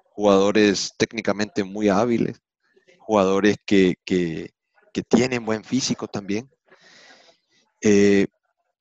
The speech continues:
y así como usted dijo, quizá la debi-, la debilidad es la mentalidad. Quizá ese es el, el último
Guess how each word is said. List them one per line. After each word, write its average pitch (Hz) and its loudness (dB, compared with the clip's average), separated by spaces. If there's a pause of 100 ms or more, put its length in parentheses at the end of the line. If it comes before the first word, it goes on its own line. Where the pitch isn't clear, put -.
(100)
y 127 4
así 123 0
como 127 -4
usted 117 0
dijo, 135 4
quizá 104 -4
la 117 2
debi-, 117 2
la 110 2
debilidad 101 2 (140)
es 147 -2
la 110 -2
mentalidad. 95 -6 (300)
Quizá 113 -2 (440)
ese 131 -2
es 101 -4
el, 104 2
el 107 -2
último 107 -8